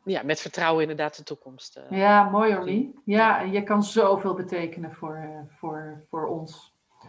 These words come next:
Speaker 1: Leuk. Nou, goed om te horen. Dat is,
Speaker 2: Ja.
Speaker 1: eh, dat is wat ik heel graag, eh,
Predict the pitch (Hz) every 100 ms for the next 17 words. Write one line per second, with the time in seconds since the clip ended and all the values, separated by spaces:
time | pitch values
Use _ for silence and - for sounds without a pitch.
0 | - - 151 147 - _ - 147 - 175
1 | 160 151 147 147 151 151 208 269 311 147
2 | 143 _ _ _ _ _ _ _ _ _
3 | _ _ _ 202 208 196 190 185 - 175
4 | - 170 156